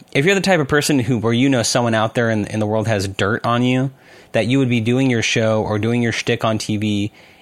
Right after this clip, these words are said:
and it's all just kind of a farce. Like, how could you go on T V and play a song knowing that somebody knows things about you, right? Like, maybe it sounds stupid, and maybe it just says something about how I think about the world and myself and whatever. But it's like, if you're the lead singer of Kings of Leon,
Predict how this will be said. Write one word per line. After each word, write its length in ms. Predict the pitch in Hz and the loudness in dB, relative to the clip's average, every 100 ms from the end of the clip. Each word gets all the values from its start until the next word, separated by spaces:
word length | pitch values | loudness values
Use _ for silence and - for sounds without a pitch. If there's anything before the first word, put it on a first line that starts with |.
| - | -2
and 120 | 127 | 0
it's 140 | 123 | 0
all 220 | 131 139 131 | 2 2 2
just 200 | 120 - | 0 -2
kind 160 | 131 | -2
of 60 | 104 | -2
a 80 | 95 | -4
farce. 480 | - 110 165 - | -2 -2 -2 -2
Like, 220 | 113 107 - - - | -4 -4 -8 -20 -8
how 240 | - 180 | -2 -2
could 280 | 185 190 143 | 0 -2 0
you 160 | 151 131 | 0 0
go 220 | 123 131 | 0 0
on 160 | 131 120 | 0 -2
T 180 | 117 | -2
V 160 | 110 117 | 0 0
and 140 | 107 | -2
play 220 | - 113 104 | -2 -2 -2
a 40 | |
song 440 | - 117 107 104 | -2 0 0 -2
knowing 240 | 107 110 107 | -2 0 0
that 180 | 104 - _ _ | -2 -6 _ _
somebody 360 | - 139 120 104 | -4 0 0 0
knows 320 | 101 104 104 | 0 -2 -4
things 260 | - 95 95 | -6 -8 -4
about 220 | 92 - | -4 -4
you, 220 | - - - _ - | -8 -10 -14 _ -2
right? 260 | 117 - - - - | -2 -2 -10 -12 -2
Like, 240 | 131 131 | -2 0
maybe 260 | 135 180 175 | 0 2 2
it 80 | 135 | 0
sounds 220 | 131 113 | 0 -2
stupid, 440 | - 113 87 92 | -2 -2 -2 -6
and 140 | 117 110 | -6 -4
maybe 200 | 113 107 | -2 -2
it 60 | |
just 180 | 104 - | -4 -4
says 160 | 98 - | -4 -4
something 180 | 101 | -4
about 120 | 98 98 | -4 -2
how 120 | 95 | -4
I 80 | 95 | -4
think 200 | 104 101 | -6 -4
about 160 | 95 | -4
the 80 | 95 | -4
world 260 | 95 95 92 | -4 -4 -4
and 60 | |
myself 420 | 90 - 98 98 | -6 -4 -4 -4
and 100 | 92 | -6
whatever. 360 | 98 101 90 101 - - - - - - | -4 -4 -6 -10 -16 -20 -20 -20 -10 0
But 100 | 131 | 2
it's 140 | 127 | 2
like, 80 | 135 | 2
if 160 | 127 | 2
you're 80 | 196 | 2
the 100 | 214 | 2
lead 180 | 190 147 | 2 2
singer 260 | - 143 127 | 0 0 0
of 80 | |
Kings 260 | - 127 117 | 0 -2 0
of 80 | 92 | -2
Leon, 540 | 98 101 117 123 131 | -2 -2 -2 -4 -8